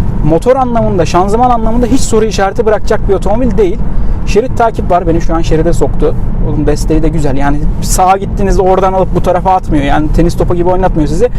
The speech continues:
Arabayı şeritte tutuyor. Hız sabitleyici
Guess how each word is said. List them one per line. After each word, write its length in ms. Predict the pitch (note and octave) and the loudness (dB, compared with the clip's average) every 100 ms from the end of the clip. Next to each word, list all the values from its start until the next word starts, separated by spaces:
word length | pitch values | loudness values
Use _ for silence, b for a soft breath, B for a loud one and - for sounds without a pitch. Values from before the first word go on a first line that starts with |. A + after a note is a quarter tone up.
| B B | B B
Arabayı 260 | D#3+ D#3 F#3 | 0 0 0
şeritte 380 | - F#3 - F3+ | -2 -2 0 -2
tutuyor. 340 | - D3+ A3+ - B B B B - - - - - - - - - - - - - - - - - - - - - - - - - - | -2 0 0 0 B B B B 0 0 0 -2 -2 -2 -2 -2 -2 -2 -2 -2 -4 -4 -4 -4 -2 -4 -4 -2 -2 -2 -2 -4 -4 -4
Hız 100 | - | -4
sabitleyici 960 | - F3 D3+ - D#3 D#3 D#3+ G3+ C4 | -2 -2 -2 -2 -2 -2 0 0 -2